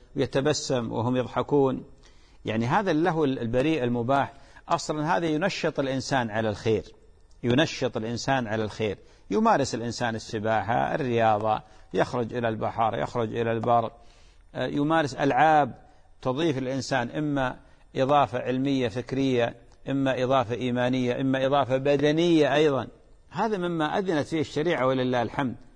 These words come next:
آه، والمنة. آه، يبقى قضية، آه، مشاهدة هذه الأشياء. م-، أنا في تقديري بأنه ما يمنع ما دام أنها،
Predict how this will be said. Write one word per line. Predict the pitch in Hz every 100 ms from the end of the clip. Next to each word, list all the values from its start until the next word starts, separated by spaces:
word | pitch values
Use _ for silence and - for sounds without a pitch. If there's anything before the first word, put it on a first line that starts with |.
| - - -
آه، | - 117 110 107 123
والمنة. | 131 120 123 131 127 92 - - - - - -
آه، | 117 107 113 -
يبقى | 131 190 185 240
قضية، | 226 220 220 220 214 - - - - - -
آه، | 143 147
مشاهدة | 175 185 220 185 175 160
هذه | 147 147 131
الأشياء. | 123 120 - 123 143
م-، | 175 156 160
أنا | - 196 202
في | 156 190
تقديري | 175 156 165 208 196
بأنه | 190 190 196
ما | 220 247
يمنع | 165 113 95
ما | 95 135
دام | 156 185 165
أنها، | 151 151 143 156